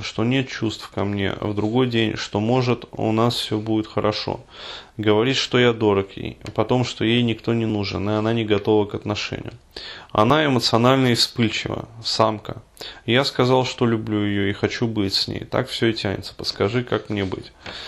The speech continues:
Ну, опять-таки, <laughs>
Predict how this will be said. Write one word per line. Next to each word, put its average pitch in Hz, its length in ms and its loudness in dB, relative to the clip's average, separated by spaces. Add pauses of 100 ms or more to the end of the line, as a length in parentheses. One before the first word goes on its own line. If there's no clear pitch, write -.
(320)
Ну, 104 600 0
опять-таки, - 640 -2 (220)
<laughs> - 1400 -2